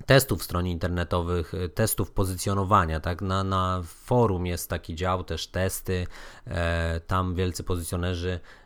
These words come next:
znaczy wielcy w cudzysłowie, e, przeprowadzają różne testy przez pół roku, na przykład testują daną metodę i później dzielą się wrażeniami. E, nie trać na to czasu, uważam, że to jest bez sensu.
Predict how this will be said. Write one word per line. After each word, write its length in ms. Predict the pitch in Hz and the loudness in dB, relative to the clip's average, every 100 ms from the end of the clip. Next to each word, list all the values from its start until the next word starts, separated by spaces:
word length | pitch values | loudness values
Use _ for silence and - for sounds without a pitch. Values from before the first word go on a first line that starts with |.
| - | -14
znaczy 240 | 85 87 | -8 -4
wielcy 420 | 85 95 87 82 | 0 0 0 -4
w 100 | 76 | -8
cudzysłowie, 720 | - 82 78 - 90 92 92 90 - - - | -8 -8 -8 -4 -4 -2 -2 -4 -12 -20 -12
e, 120 | 101 | -8
przeprowadzają 720 | 85 - - 95 95 110 101 87 | -4 2 4 6 8 8 8 4
różne 240 | 80 85 | 2 0
testy 320 | - 98 - | 2 0 0
przez 220 | - - | -6 -8
pół 200 | - 90 | -4 0
roku, 220 | 92 95 92 | 2 2 0
na 60 | |
przykład 240 | 82 - - | -4 -6 -6
testują 400 | - - 92 90 | -8 -4 -2 0
daną 180 | 85 | -2
metodę 520 | 82 80 - 92 95 92 | -2 -4 0 0 2 0
i 60 | |
później 280 | 85 90 90 | -2 -2 0
dzielą 240 | 85 90 | 0 0
się 140 | 82 85 | -2 -4
wrażeniami. 560 | 85 87 90 90 85 - - - - | -2 -2 0 -2 -4 -6 -16 -20 -14
E, 400 | 87 85 85 85 | -8 -6 -4 -4
nie 180 | 98 120 | 0 0
trać 200 | 113 104 | 2 2
na 100 | 101 | 2
to 140 | 98 | 2
czasu, 380 | 90 104 101 107 | 4 4 4 0
uważam, 360 | 92 95 95 95 | 0 2 2 0
że 120 | 92 | 0
to 100 | 92 | 0
jest 100 | 85 | 0
bez 200 | 92 - | 0 0
sensu. 640 | - 101 98 101 95 82 | 0 0 0 0 0 0